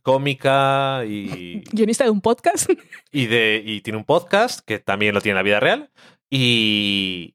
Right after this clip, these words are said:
Speaker 1: ti-, está casada y tiene una hija. Y básicamente
Speaker 2: Está casada con un hombre.
Speaker 1: con un hombre y tiene una hija, y ese es el resumen de la
Speaker 2: Sí.
Speaker 1: premisa.
Speaker 2: Una hija de cinco años.
Speaker 1: Sí,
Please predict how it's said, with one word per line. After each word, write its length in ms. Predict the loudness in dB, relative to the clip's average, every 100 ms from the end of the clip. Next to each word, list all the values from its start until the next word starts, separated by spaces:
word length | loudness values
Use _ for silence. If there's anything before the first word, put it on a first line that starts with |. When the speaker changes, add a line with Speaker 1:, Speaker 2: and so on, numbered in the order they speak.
| _
Speaker 1:
ti-, 220 | -6 -4 -4
está 440 | -2 -2 -2 -2
casada 420 | -2 0 0 0
y 40 | -2
tiene 180 | -4 -4
una 180 | -8
hija. 320 | -8 -6 -8 _ -2
Y 100 | 0
básicamente 1000 | 0 0 0 0 0 2 4 4 2 0
Speaker 2:
Está 160 | 0 0
casada 520 | 2 2 0 -2 -4
con 140 | 0 2
un 100 | 2
hombre. 260 | 0 -6 _
Speaker 1:
con 140 | 0
un 80 | 2
hombre 200 | 2 0
y 20 |
tiene 140 | 0 0
una 120 | 2
hija, 340 | 2 0 -2 -2
y 920 | 0 0 0 -2 -6 -10 -14 -18 _ _
ese 160 | -8 -6
es 100 | -4
el 140 | -4 -4
resumen 540 | -4 -4 -2 -2 -2
de 500 | -2 0 -2 -6 -4
la 100 | -4
Speaker 2:
Sí. 40 | -2
Speaker 1:
premisa. 520 | 0 0 0 -2 -6 _
Speaker 2:
Una 160 | -2 0
hija 240 | 2 2 4
de 220 | 4 2
cinco 280 | 0 -2 -4
años. 340 | -8 -16 -18 _ -4
Speaker 1:
Sí, 300 | -2 -2